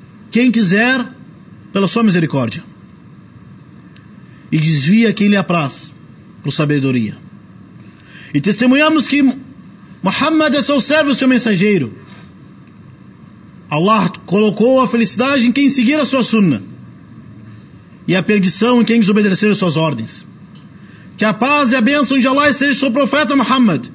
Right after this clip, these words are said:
seus companheiros, companheiros, seguidores, familiares e quem seguir a sua sunna até o dia do juízo final. Irmãos muçulmanos e irmãs,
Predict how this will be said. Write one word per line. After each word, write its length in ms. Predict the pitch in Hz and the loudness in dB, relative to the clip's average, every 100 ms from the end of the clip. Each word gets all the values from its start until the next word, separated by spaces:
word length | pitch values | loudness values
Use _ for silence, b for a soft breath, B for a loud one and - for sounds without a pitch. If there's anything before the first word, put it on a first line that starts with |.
| B B B - | B B B -4
seus 180 | 247 | -4
companheiros, 840 | 269 262 262 285 294 240 151 - - - | 0 0 2 4 2 2 -4 -12 -14 -2
companheiros, 640 | 240 262 277 294 269 170 | 0 0 2 2 2 -2
seguidores, 800 | - 262 240 269 320 233 147 - - B B B B | -4 -2 0 2 2 0 -6 -12 -20 B B B B
familiares 720 | 247 262 277 311 330 320 - | -2 0 0 0 0 -2 -6
e 100 | 220 | -4
quem 200 | 214 269 | -2 0
seguir 260 | 208 226 254 | 0 0 0
a 80 | 247 | -2
sua 160 | 233 | -2
sunna 300 | - 233 233 | -4 -2 0
até 200 | 220 214 | 0 -2
o 60 | 208 | -2
dia 180 | 160 202 | 0 -2
do 60 | |
juízo 180 | 170 147 | -2 -4
final. 380 | 143 127 135 127 - - - - - - - - - - - - B B B B B - | -4 -4 -4 -8 -14 -20 -20 -20 -20 -20 -20 -20 -20 -18 -18 -16 B B B B B -10
Irmãos 460 | 156 160 170 202 170 | -2 0 2 2 2
muçulmanos 640 | 180 - 165 170 165 143 | 0 0 0 2 0 0
e 20 | 151 | 0
irmãs, 500 | 143 151 131 - | 2 0 -2 -8